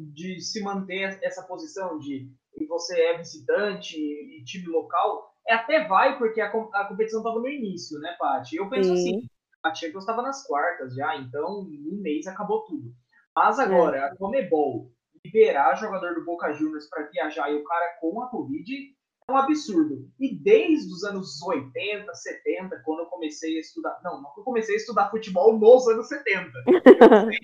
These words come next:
Speaker 1: eu sei coisas, né, desse tempo pra frente, oitenta e tal.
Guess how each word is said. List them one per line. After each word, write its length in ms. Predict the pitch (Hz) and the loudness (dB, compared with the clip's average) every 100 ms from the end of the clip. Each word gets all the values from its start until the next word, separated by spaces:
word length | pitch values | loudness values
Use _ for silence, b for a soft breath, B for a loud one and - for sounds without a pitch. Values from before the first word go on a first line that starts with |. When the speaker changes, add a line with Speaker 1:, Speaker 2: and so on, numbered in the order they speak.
| _ - | _ -12
Speaker 1:
eu 60 | 202 | -4
sei 160 | 202 220 | -4 -2
coisas, 360 | 190 190 254 285 233 175 156 | -2 -2 -4 -8 -12 -16 -6
né, 200 | 196 214 | -2 -2
desse 320 | 147 147 180 | -2 -8 -10
tempo 220 | 165 165 | -10 -8
pra 160 | - 269 | -8 -4
frente, 360 | 214 196 170 147 | -4 -4 -8 -12
oitenta 500 | 127 123 151 156 127 | -12 -10 -10 -10 -12
e 60 | |
tal. 300 | 120 - - | -12 -10 -10